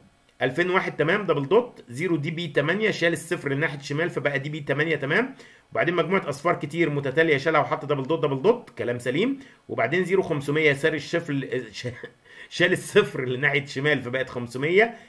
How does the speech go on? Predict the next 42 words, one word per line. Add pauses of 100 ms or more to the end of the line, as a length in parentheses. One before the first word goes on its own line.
(200)
كلام
سليم. (240)
وبعدين
تلات
أصفار
A (220)
بقت
A،
كلام
سليم. (240)
وبعدين
ربعمية
اف
بقت
ربعمية
اف
زي
ما
هي. (240)
وبعدين
خمسة
تمانية
تلاتة
بي، (360)
تمام. (340)
آه،
بي
صح
بنسبة
مية
في
المية،
يبقى
أكيد
سي
ودي
غلط. (380)
تعال
ما
نشوف
سي. (560)
ألفين